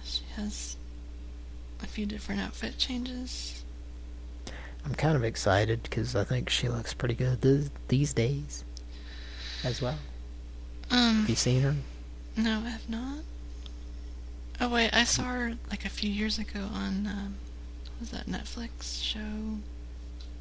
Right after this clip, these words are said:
Speaker 1: Ratched.
Speaker 2: Um,
Speaker 1: It was about Nurse Ratched from
Speaker 2: I watched some of that, yeah.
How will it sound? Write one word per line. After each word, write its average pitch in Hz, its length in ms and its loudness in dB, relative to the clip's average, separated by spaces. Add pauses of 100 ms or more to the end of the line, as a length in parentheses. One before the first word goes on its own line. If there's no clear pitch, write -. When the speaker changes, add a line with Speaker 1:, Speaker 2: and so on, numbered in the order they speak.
(320)
Speaker 1:
Ratched. 208 640 4
Speaker 2:
Um, - 80 2
Speaker 1:
It 214 80 -2
was 214 120 -2
about 202 320 0
Nurse 202 320 4
Ratched 202 460 -2
from 196 480 -2 (760)
Speaker 2:
I 110 140 8
watched 139 680 4 (360)
some - 340 4
of 123 100 6
that, 117 320 2 (100)
yeah. 127 340 2